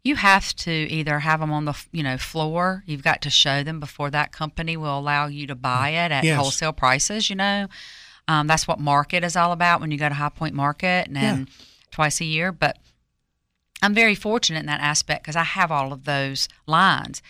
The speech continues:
Speaker 1: Just because I closed up my furniture store doesn't mean that I don't still have those lines. I have 'em
Speaker 2: Right.
Speaker 1: all.
Speaker 2: Right.
Speaker 1: So, you know, if you want anything from, you know, a sofa to, to dining table,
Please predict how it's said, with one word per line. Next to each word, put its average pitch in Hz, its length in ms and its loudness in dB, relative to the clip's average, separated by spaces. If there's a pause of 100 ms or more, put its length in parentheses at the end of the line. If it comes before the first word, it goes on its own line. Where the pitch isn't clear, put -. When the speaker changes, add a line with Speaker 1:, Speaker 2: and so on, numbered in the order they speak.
(180)
Speaker 1:
Just 170 140 -2
because 175 240 0
I 160 100 2
closed 170 360 0
up 156 100 2
my 147 400 0
furniture 170 360 2
store 147 340 -2
doesn't 156 320 -2
mean 156 420 -4
that 139 120 0
I 143 140 2
don't 147 200 -4
still 147 200 -4
have 131 200 2
those 143 240 -8
lines. 135 320 -4
I 135 60 -6
have 135 180 -2
'em 131 80 -4
Speaker 2:
Right. 123 80 -6
Speaker 1:
all. 135 360 0 (180)
Speaker 2:
Right. 131 280 0
Speaker 1:
So, 160 560 4
you 170 120 0
know, 151 100 2
if 143 160 -6
you 190 140 0
want 165 300 0 (320)
anything 175 460 0
from, 143 380 0 (320)
you 165 80 -4
know, 160 180 2
a 151 80 2
sofa 160 640 4
to, 147 520 -4 (240)
to 123 360 -10 (100)
dining 180 380 4
table, 139 680 0